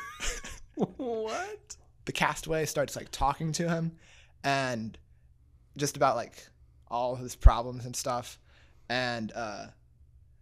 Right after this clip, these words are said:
Speaker 1: the, the corpse is a very big advocate for masturbation, <laughs> as it turns out. <laughs>
Speaker 2: Okay, then. Did, did it lock itself?
Speaker 1: Yeah. Okay.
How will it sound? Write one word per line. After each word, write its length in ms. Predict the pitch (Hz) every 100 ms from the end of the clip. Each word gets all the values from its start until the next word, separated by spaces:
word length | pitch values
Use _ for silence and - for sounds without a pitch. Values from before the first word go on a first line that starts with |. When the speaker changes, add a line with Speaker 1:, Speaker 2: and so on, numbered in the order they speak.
| - - - - -
Speaker 1:
the, 460 | 123 127 113 104 - -
the 60 |
corpse 360 | - 170 170 139
is 80 | 131
a 100 | - -
very 500 | 123 139 139 139 127 - - - - -
big 180 | 127 143
advocate 420 | 131 120 - 131
for 80 | -
masturbation, 680 | 120 113 - - - - - - - -
<laughs> 300 | - - -
as 100 | 143
it 80 | 175
turns 360 | - 202 190 -
out. 240 | 196 190 -
<laughs> 680 | 190 - - - - - -
Speaker 2:
Okay, 440 | 143 - 156 185
then. 260 | 254 - 226 - - - - - -
Did, 220 | 113 110 - 208
did 140 | 104
it 80 | 90
lock 200 | 101 107
itself? 240 | 113 110 110 -
Speaker 1:
Yeah. 260 | 110 104 113 - - - - - - - - - - - - - - - - - - -
Okay. 260 | 117 107